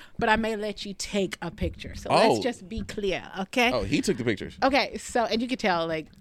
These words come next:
Speaker 1: um, but anyway, so I'm like, "Oh,
Speaker 2: This is
Speaker 1: shit."
Speaker 2: getting juicy, ladies and
Speaker 1: Somebody
Speaker 2: gentlemen.
Speaker 1: sends me, so she's, she's like, "This is weird, and I'm sorry," and I could probably go back to the whole thing, actually, now that I think about it.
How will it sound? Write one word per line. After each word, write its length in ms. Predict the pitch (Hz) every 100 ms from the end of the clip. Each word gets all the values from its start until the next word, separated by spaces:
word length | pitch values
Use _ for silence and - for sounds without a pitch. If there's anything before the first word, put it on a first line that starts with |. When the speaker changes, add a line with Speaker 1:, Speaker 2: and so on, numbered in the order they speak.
| -
Speaker 1:
um, 400 | 208 175 160 160 - _ _ _ _ _ - -
but 100 | 247
anyway, 240 | 294 226
so 140 | -
I'm 80 | 240
like, 140 | 208 185
"Oh, 140 | 277
Speaker 2:
This 80 | 196
is 40 |
Speaker 1:
shit." 280 | - - 214
Speaker 2:
getting 180 | 80 73
juicy, 320 | 73 92 -
ladies 140 | 65 -
and 60 |
Speaker 1:
Somebody 280 | - 247 277
Speaker 2:
gentlemen. 260 | - 247 233
Speaker 1:
sends 80 |
me, 160 | 240 233
so 220 | - 226 202
she's, 360 | 254 220 - _ _ _
she's 180 | - 247
like, 200 | 226 214 - _ _ _ - _ _
"This 180 | 233 -
is 140 | 190
weird, 320 | 277 294 285 254
and 100 | 180
I'm 80 |
sorry," 480 | 185 294 277 262 262
and 80 | 208
I 60 | 180
could 140 | 190
probably 260 | 269 269 180
go 160 | 190
back 200 | 185 180
to 80 | 165
the 80 | 147
whole 180 | 180 170
thing, 260 | - 165 147
actually, 280 | 147 -
now 100 | 156
that 80 | 147
I 40 | 135
think 200 | 165 175
about 260 | - 123 143
it. 160 | 170